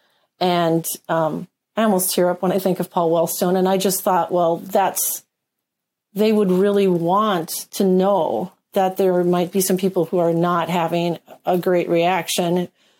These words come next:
You know, that's not everyone, but for someone like myself, you kinda get stuck then, 'cause then what are you supposed to do? Um, and so that's what I was looking for. And I felt like they'd wanna be aware, but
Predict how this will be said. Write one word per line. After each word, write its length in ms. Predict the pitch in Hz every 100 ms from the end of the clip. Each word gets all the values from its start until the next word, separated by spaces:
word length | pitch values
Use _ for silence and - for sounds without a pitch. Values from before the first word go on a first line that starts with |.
| _ _ -
You 80 | 196
know, 120 | 180
that's 220 | 202 208
not 160 | 220 -
everyone, 560 | 202 254 277 277 294
but 260 | 214 - - _ -
for 240 | - 214
someone 320 | 190 220 196 190
like 220 | 190 185
myself, 500 | 156 156 254 240 214
you 80 | 185
kinda 180 | 202
get 200 | 180 165
stuck 440 | - - 254 285 -
then, 380 | 165 156 185 196 _ _
'cause 160 | - 190
then 280 | 196 185 -
what 340 | 185 196 190
are 80 | 180
you 140 | 175
supposed 320 | 180 202 180 -
to 80 |
do? 340 | 170 180 - - _ _ _ - _ _ _ _ -
Um, 340 | 165 175 170
and 100 | 190
so 100 | 220
that's 180 | 226 220
what 100 | 202
I 40 |
was 140 | 190 185
looking 260 | 214 220
for. 140 | 208 196
And 100 | 180
I 80 | 165
felt 400 | - - 180 -
like 200 | 170 -
they'd 160 | 170
wanna 220 | 170 170
be 140 | 165 170
aware, 400 | 160 180 185 165
but 260 | - -